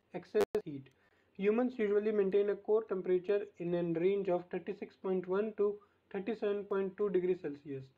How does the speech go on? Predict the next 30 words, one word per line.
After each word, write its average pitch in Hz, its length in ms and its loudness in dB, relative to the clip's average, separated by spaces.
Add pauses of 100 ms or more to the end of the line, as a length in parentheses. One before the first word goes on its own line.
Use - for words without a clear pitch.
(420)
When 196 160 -4
the 214 60 2
body 202 340 2 (160)
is 185 80 0
unable 196 420 0
to 202 100 -4
get 170 260 -4
rid 160 180 -4
of 165 240 0
excess 185 340 -6
heat, 147 220 -10 (380)
the 170 100 0
heart 196 320 -2
rate 196 180 0
increases 165 520 -2
due 156 160 -4
to 156 140 -6
rise 170 260 0
of 165 200 -2
core 151 180 -4
temperature, 131 520 -14 (640)
leading 202 360 0
to 226 180 0 (100)
heat 202 320 -2
related 170 480 0 (260)
ex-, 147 160 -6 (880)
just 160 220 -6
a 143 60 -8
second, 165 280 -12 (560)
<coughs> - 380 -8